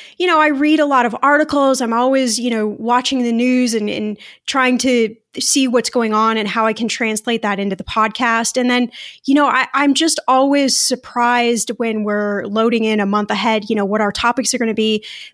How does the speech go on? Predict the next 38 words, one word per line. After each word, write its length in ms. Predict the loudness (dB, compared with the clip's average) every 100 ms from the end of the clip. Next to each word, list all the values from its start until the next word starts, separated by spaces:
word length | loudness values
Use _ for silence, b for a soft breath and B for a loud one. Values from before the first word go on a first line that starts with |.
| -4
They 100 | 0
just 240 | 0 0
kind 200 | -2 -2
of 100 | -2
come 320 | -2 2 2
to 280 | 2 2 2
us. 300 | 2 2 -2
And 260 | -2 -2 -2
I 100 | -2
think, 460 | -2 0 0 -2 -2
um, 560 | 0 2 2 0 -2 -6 _ B B B
you 120 | -2 2
know, 160 | 2
that's 280 | 2 0 -4
definitely 580 | 0 0 2 2 2 2
a, 100 | 0 -2
a 80 | -4
blessing 540 | -2 0 0 0 0
that 160 | -2 -2
that 160 | -4
happens. 560 | -2 -2 -2 -2 -2 -4
But, 340 | -2 -2 -2
um, 300 | -2 -2 -4 -6
I 60 | -4
think 180 | -2
it's, 120 | 0 -2 -8 B B
it's 140 | -2
really 200 | 2 4
because 260 | 4 4 4
I'm, 180 | 2 0
I'm 140 | -2
so 220 | 0 0 -2
inspired 680 | -2 -2 0 0 0 -2 -4
about 440 | -4 -2 -2 -4
the 80 | -4
subject 680 | -2 -2 -2 -2 -2 -4 -10 B B B -6
that, 440 | -2 0 0 -4 -4
um, 600 | -2 -2 -4 -6 -8